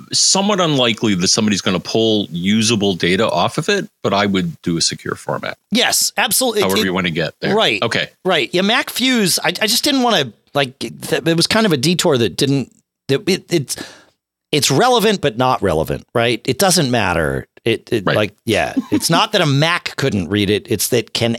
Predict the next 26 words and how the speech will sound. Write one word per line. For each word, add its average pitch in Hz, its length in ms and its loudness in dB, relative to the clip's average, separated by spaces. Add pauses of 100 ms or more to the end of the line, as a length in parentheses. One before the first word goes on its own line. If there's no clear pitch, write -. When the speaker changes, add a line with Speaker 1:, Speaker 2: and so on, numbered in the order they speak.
(100)
Speaker 2:
any 147 360 2
machine 82 600 -2
read 78 220 -4
it? 67 120 -8 (320)
That 120 180 0
was 107 180 0
his 101 120 0
question. 73 560 -6 (460)
And, 92 280 0
Speaker 1:
Right. 95 180 2
Speaker 2:
and 104 140 0
the 117 200 2
answer 139 260 0
is, 117 200 0
yeah, 120 180 0
prob's 170 480 0
not, 127 440 0
but 123 200 -2 (160)
do 139 140 0
your 131 200 2
secure 117 400 0
erase 98 440 0
or 123 80 0
do 165 180 0
your 131 340 2 (460)
encryption, 139 800 0